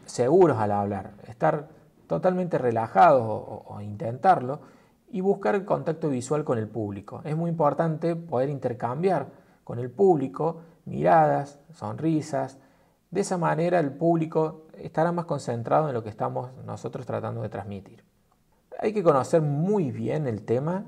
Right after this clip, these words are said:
y el objetivo del discurso. Mantener atento al público y evitar, lógicamente, distracciones. Esto va a hacer que tu discurso sea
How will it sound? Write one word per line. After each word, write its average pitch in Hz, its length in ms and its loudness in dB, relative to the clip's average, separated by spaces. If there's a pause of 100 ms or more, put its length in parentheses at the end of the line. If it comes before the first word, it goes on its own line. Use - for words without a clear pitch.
(120)
y 113 80 -4
el 110 80 -2
objetivo 113 500 -2
del 127 140 0
discurso. 104 720 -10 (680)
Mantener 131 480 0
atento 165 400 4
al 120 100 2
público 196 480 0
y 143 100 -2
evitar, 120 520 -2 (240)
lógicamente, 131 580 -4
distracciones. 98 840 -8 (420)
Esto 190 320 -2
va 131 120 6
a - 20 4
hacer 147 260 0
que 147 80 -4
tu 113 140 -8
discurso 135 480 -6
sea 156 360 -2